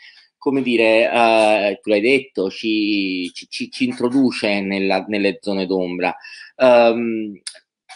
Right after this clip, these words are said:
e che importanza ha, secondo te, nella vita di tutti quanti noi? Forse ci siamo passati.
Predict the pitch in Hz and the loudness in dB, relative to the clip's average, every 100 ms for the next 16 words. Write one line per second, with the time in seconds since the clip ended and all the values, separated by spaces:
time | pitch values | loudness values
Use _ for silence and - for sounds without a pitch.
0 | _ _ _ _ _ _ _ - - - | _ _ _ _ _ _ _ -4 -4 -6
1 | 165 _ _ _ _ _ _ - 269 254 | -20 _ _ _ _ _ _ 2 4 4
2 | 226 196 - 196 180 - - 113 85 85 | 0 -6 -4 0 0 -2 -2 -2 -2 -6
3 | 131 127 143 135 110 107 117 131 110 104 | -6 -4 -4 -4 -4 -2 -4 -2 -4 -4
4 | 90 - 113 107 98 107 95 82 78 80 | -6 -6 -4 -6 -6 -6 -6 -4 -4 -6
5 | 87 185 - - 98 101 85 85 - - | -6 -8 -8 -12 -6 -6 -4 -6 -8 -12
6 | 76 69 - 76 | -10 -10 -12 -16